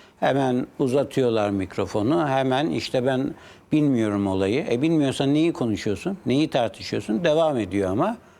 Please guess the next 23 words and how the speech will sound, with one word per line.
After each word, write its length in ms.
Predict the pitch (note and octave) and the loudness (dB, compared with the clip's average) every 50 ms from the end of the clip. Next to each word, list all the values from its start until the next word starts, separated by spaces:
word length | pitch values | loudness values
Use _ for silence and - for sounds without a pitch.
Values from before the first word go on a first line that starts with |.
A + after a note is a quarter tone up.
| _ _ _ _ _ _ _ - | _ _ _ _ _ _ _ -2
E 120 | - D3 | 0 2
ben 140 | D#3+ F#3 G3 | 2 2 2
on 320 | G3+ G3+ G3 F#3+ F#3+ F#3 F3 | 2 2 2 2 2 2 0
beş 200 | D#3+ C3+ - - | 0 0 0 0
yıldır 280 | D#3 D3+ D3+ F#3+ F#3+ | 0 0 0 0 0
o 280 | F3 E3 D#3+ D#3+ D#3 D#3 | 2 2 2 2 2 2
hocayla 420 | D3+ C3+ C#3+ D3 C3+ C3+ D#3 F3+ | 0 0 0 0 2 2 0 0
görüşmüyorum. 600 | E3+ E3 D#3+ D#3 D#3 C#3 - - B2+ A2+ G#2 G2+ | 0 0 2 2 0 0 0 0 0 0 2 2
Mesela 600 | A2 A2 F#2 - C3 C3 C3+ C3+ C3 B2+ - - - | 0 0 0 0 0 0 0 0 0 -2 -2 -4 -2
o 120 | - A#2 B2+ | -2 0 0
hocayla 440 | C3 A#2 B2 C#3+ C#3 C3+ C3 A#2 - | 0 0 0 0 0 0 0 -2 -2
tanışıyor 440 | C3+ B2+ C3 B2 - - D3 D3+ | -2 -2 -2 -4 -2 -2 0 0
musun 400 | C#3+ C#3+ B2 - - C3 B2 A#2+ | 0 0 -2 -4 -4 -2 -2 0
diye 200 | B2 C3 B2+ B2 | 0 0 -2 -2
soran 280 | A2 - C3+ C3 C3+ D3 | -2 -2 -2 -2 0 0
yok 340 | F3 B3 D#4+ - - - - | 0 0 0 -2 -2 -6 -10
ki. 120 | - - - - - - - - - - _ _ - | -14 -14 -14 -18 -20 -20 -20 -20 -20 -20 _ _ -2
Kaldı 380 | - D3+ D3+ D3+ D3 D#3 F3 | 0 2 2 2 0 0 -2
ki 380 | C#3+ - E3+ C#3+ B2 A2 G#2 - - - - - _ - | 0 0 0 2 2 0 -2 -6 -12 -20 -20 -20 _ -4
iddia 460 | C#3+ B2 - C#3+ D#3 D#3+ D#3+ D#3 D3 | -4 -4 0 0 2 2 4 2 2
edilen 400 | C#3+ B2+ B2+ C#3+ C#3+ C#3 C3+ D3 | 0 0 0 0 0 2 2 0
olay 460 | D#3+ D#3 D3 C#3 F3+ G#3 A3+ A3 D#3+ | 0 2 2 2 2 2 2 2 2
da 180 | D#3 G3+ C#4+ | 0 0 0